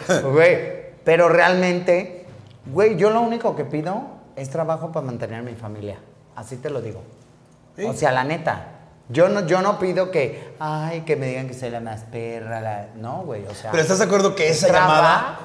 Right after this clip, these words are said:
Speaker 1: güey.
Speaker 2: cambió tu vida?
Speaker 1: A huevo.
Speaker 2: Esa llamada cambió tu vida.
Speaker 1: A huevo. Pero me
Speaker 2: Por
Speaker 1: estuve, pero te digo una cosa, me estuve preparando,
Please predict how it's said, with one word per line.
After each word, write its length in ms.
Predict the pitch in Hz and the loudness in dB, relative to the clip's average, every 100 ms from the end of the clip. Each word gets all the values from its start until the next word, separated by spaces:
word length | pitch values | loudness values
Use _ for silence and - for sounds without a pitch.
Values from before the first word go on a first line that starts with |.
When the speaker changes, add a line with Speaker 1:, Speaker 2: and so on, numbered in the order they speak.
| 156 | -2
Speaker 1:
güey. 60 | |
Speaker 2:
cambió 380 | 113 151 147 147 | 2 2 4 2
tu 80 | 151 | 4
vida? 240 | 165 131 87 - - - | 0 0 -4 -14 -20 -10
Speaker 1:
A 120 | 110 | -8
huevo. 260 | 107 98 95 - - _ _ | -6 -8 -12 -18 -20 _ _
Speaker 2:
Esa 280 | 175 202 233 | 4 6 6
llamada 320 | 190 190 196 | 4 4 4
cambió 240 | 175 147 | 4 0
tu 100 | 151 | -2
vida. 240 | 143 156 131 | 0 0 0
Speaker 1:
A 40 | |
huevo. 260 | 123 113 110 - - | 0 -2 -4 -14 -2
Pero 180 | 151 156 | 2 4
me 80 | 151 | 4
Speaker 2:
Por 80 | 151 | 2
Speaker 1:
estuve, 320 | 175 190 208 - - - 127 | 4 2 0 -8 -18 -6 2
pero 240 | 143 135 | 4 4
te 80 | 135 | 2
digo 140 | 143 | 0
una 160 | 170 180 | -2 -4
cosa, 240 | 180 165 | -6 -4
me 100 | 127 | -4
estuve 320 | 117 - 175 202 | -4 -4 -4 -2
preparando, 920 | 196 143 120 117 123 135 151 180 | -4 -2 -2 -2 -2 0 0 0